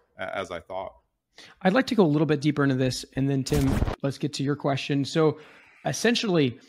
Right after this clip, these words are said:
Speaker 2: 'cause I have some friends that are on the spectrum, and I've never been tested, but I think there's some possibilities that I might, might be there as well. And so what particularly for you was unlocked? 'Cause I know Asperger's can relate to social challenges and things of that nature.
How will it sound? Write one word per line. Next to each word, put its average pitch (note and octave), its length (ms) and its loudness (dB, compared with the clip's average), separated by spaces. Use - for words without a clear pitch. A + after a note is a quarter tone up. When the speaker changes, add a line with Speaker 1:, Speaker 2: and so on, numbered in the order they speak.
Speaker 2:
'cause D3+ 120 0
I F#3+ 80 2
have A3 160 4
some E3 120 0
friends C#3+ 260 -2
that C3 80 -6
are B2+ 100 0
on B2 80 -2
the A2+ 60 -4
spectrum, G#2 560 -6
and C#3 380 0
I've E3+ 180 4
never G3 180 6
been D#3 140 4
tested, C#3+ 340 0
but C3+ 100 0
I D#3+ 100 4
think E3+ 280 0
there's D#3+ 220 2
some C#3+ 120 0
possibilities C3 800 2
that C3+ 100 -4
I C3 120 2
might, C3 260 -2
might C3 200 -2
be C3+ 120 0
there B2 200 2
as A2 160 -4
well. C#3+ 360 0
And C#3 180 2
so D#3 520 2
what F3 600 -2
particularly D#3 800 0
for B2+ 240 -6
you C3 260 -2
was B2+ 180 -2
unlocked? A#2+ 320 -2
'Cause C#3+ 80 0
I E3 40 4
know G3 100 2
Asperger's D3 500 2
can B2+ 220 0
relate C3 300 0
to B2+ 160 -6
social D3 420 0
challenges B2+ 720 0
and A#2 120 -4
things B2+ 200 -2
of A#2 80 0
that A#2 160 0
nature. B2 400 -2